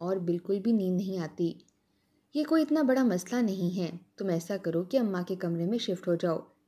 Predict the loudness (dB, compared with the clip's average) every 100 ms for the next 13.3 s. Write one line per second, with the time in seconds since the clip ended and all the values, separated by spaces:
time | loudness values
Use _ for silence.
0 | _ -8 -4 -4 -4 -4 -6 -8 _ _
1 | _ _ _ 2 6 8 6 6 4 2
2 | 2 -2 -2 -2 -2 0 -2 -2 -4 -6
3 | -10 _ _ _ -12 -8 -4 -4 -4 0
4 | 4 2 0 -14 _ -20 _ -2 -2 0
5 | 0 0 -2 -2 0 0 0 -2 -2 -2
6 | 0 0 -2 -2 -4 -6 _ _ _ 0
7 | 2 6 4 6 4 4 2 0 0 -2
8 | -4 -4 -2 0 0 0 0 0 0 -2
9 | 0 -2 -2 0 0 0 -4 -2 -2 -2
10 | 0 0 0 0 -2 -2 -4 _ _ _
11 | _ _ _ 0 2 6 6 6 4 2
12 | 4 4 4 4 4 0 0 -2 -2 -4
13 | -4 -4 -4